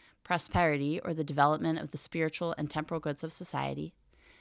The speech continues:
the peace and security of the group and of its members. The dignity of the human person requires the pursuit of the common good. Everyone should be concerned to create and support institutions that improve the conditions of human life.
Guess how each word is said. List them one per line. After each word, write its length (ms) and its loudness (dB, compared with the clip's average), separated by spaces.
the 80 -2
peace 280 0
and 120 -2
security 440 0
of 80 -2
the 80 -4
group 400 -4
and 120 0
of 120 -2
its 160 -6
members. 560 -8
The 80 -2
dignity 440 2
of 80 -2
the 80 -2
human 280 -2
person 420 -2
requires 460 -2
the 100 -6
pursuit 520 -6
of 80 -8
the 100 -2
common 340 -2
good. 260 -6
Everyone 420 6
should 200 -2
be 140 -6
concerned 680 -2
to 120 -4
create 560 -2
and 120 -4
support 400 -6
institutions 840 -2
that 140 0
improve 440 -2
the 100 -4
conditions 520 -2
of 80 -6
human 260 -2
life. 360 -6